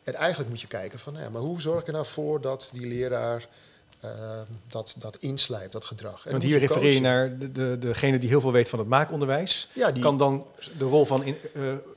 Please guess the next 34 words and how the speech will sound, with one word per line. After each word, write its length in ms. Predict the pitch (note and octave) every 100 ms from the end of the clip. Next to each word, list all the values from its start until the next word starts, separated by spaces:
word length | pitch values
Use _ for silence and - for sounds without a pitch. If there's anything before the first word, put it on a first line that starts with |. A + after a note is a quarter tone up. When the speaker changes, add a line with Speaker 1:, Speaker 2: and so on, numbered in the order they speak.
| - -
Speaker 2:
pakken 200 | - D3+
Speaker 1:
Co-, 40 | C#3
Speaker 2:
van 180 | B2+
coachen 320 | - D3+ E3 D#3+
Speaker 1:
coach. 300 | D3 C#3 A#2
Speaker 2:
mee 240 | C#3 D#3
het 100 | C#3
leerproces 400 | C3+ G#3+ F3 D3+
Speaker 1:
Ja. 60 | D3+
Speaker 2:
ondersteunen, 440 | D#3+ D3 - D3
Speaker 1:
Ja, 60 | D3+
en, 60 | - C3+
Speaker 2:
terwijl 240 | C3 B2+
Speaker 1:
en, 60 | -
en, 180 | D#3+ -
en, 120 | D3+
Speaker 2:
ja. 120 | D#3+
Speaker 1:
en, 440 | - D3+ D#3 D#3+
en 260 | D#3+ D3 D#3
in 160 | D#3 C#3+
school 260 | - D#3
hebben 220 | C#3 C#3
we 60 | C#3+
daar 100 | B2+
meerdere 480 | C3 E3+ D3 B2 A#2+
experts 600 | C3+ B2+ - D#3+ G3 -
in, 140 | A#2
hè. 140 | A#2+ D3+
Dus, 240 | C#3+ -
ehm, 360 | C#3 B2 B2 A#2 A2+ - - -
kijk, 460 | G#2+ G2+ - - - _ _
wij 120 | - A#2+
hebben 320 | B2 C3 C3
een, 180 | C3 A#2+